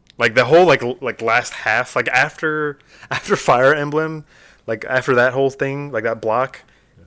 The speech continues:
Speaker 1: the rest of it was the anime.
Speaker 2: Right.
Speaker 1: It was all very, very anime, and I loved it. I'm cool with it,
Speaker 2: It wa-, it
Speaker 1: but
Speaker 2: was very anime.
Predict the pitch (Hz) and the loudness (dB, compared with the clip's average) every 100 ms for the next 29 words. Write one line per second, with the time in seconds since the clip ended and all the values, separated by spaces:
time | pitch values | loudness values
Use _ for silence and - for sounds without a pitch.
0 | - 127 123 - 117 110 120 98 92 90 | -6 0 0 0 -6 -6 -8 -10 -14 -16
1 | 87 - - - _ 110 104 104 113 107 | -20 -20 -20 -20 _ -16 -12 -8 -4 -2
2 | 104 101 101 95 _ - 101 101 98 95 | -2 -4 -6 -10 _ -8 -6 -6 -10 -12
3 | 92 92 92 123 117 123 90 95 - 110 | -18 -18 -10 -6 -6 -8 -12 -18 -12 -12
4 | 95 90 110 117 110 113 113 98 107 104 | -12 -14 -14 -14 -12 -12 -12 -12 -12 -12
5 | 98 98 92 90 | -14 -18 -18 -20